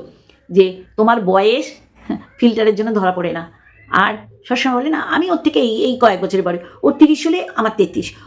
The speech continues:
ওর তেত্রিশ হলে আমার ছত্রিশ। মানে ও সবসময় বোঝাতে চায় যে তিন চার বছরের ডিফারেন্স। কিন্তু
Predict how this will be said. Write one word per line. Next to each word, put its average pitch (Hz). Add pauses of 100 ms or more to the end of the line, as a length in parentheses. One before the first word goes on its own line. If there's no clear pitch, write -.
(120)
ওর 262
তেত্রিশ 277
হলে 349 (120)
আমার 196
ছত্রিশ। 165 (240)
মানে 330
ও 320
সবসময় 294
বোঝাতে 247
চায় 262
যে 254
তিন 240
চার 226
বছরের 226
ডিফারেন্স। 190 (400)
কিন্তু 302